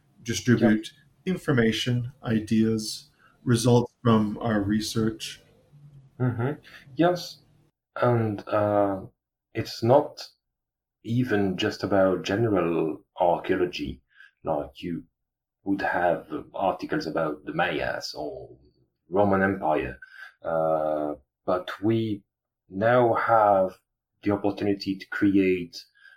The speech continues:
Speaker 2: um, solutions for, for s-, really specific matters,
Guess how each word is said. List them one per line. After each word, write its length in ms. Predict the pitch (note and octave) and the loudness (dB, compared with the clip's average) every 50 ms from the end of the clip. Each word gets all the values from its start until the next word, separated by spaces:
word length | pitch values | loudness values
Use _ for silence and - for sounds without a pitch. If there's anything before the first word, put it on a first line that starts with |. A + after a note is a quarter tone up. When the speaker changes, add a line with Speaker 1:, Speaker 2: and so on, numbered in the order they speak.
| _ _ - | _ _ -6
Speaker 2:
um, 1120 | - F#2 F2 E2+ E2+ E2 E2 E2 D#2+ D#2 D2+ D2+ D2+ D2 D2 D2 C#2+ C#2+ C#2+ D2 - - - - - _ _ _ _ _ _ _ _ _ | -4 -4 -2 -4 -4 -4 -4 -4 -6 -6 -8 -10 -12 -12 -14 -14 -14 -14 -14 -14 -16 -18 -20 -20 -20 _ _ _ _ _ _ _ _ _
solutions 880 | - - - A#2 G#2+ A2 B2 C#3 C3 B2 - - G2 F#2+ F#2 F#2 - - | -14 -6 -2 0 2 4 4 4 2 0 0 -2 -2 -2 -2 -4 -6 -10
for, 420 | - - G#2 G2+ G2 F#2+ F#2 - | -6 -2 0 2 2 2 0 -2
for 600 | - - F#2+ F#2+ F#2 F2 F2+ - - F#2 F2+ F2+ | -4 -4 0 0 0 0 0 -4 -4 -6 -6 -6
s-, 160 | - - - - _ _ _ | -8 -12 -16 -18 _ _ _
really 340 | - E2+ F#2+ A#2+ C#3+ C#3+ C3 | -6 -2 0 0 2 0 0
specific 720 | - - - - F#2+ - - - D3 - - G#2+ - - | -2 -4 -6 -6 -6 -6 -4 -6 -6 -6 -6 -8 -8 -4
matters, 800 | - F#2 A2 B2+ - - - D#2+ D2+ C#2+ C#2 - - - - | -2 0 0 0 0 -2 -2 -2 -2 -4 -6 -8 -12 -16 -18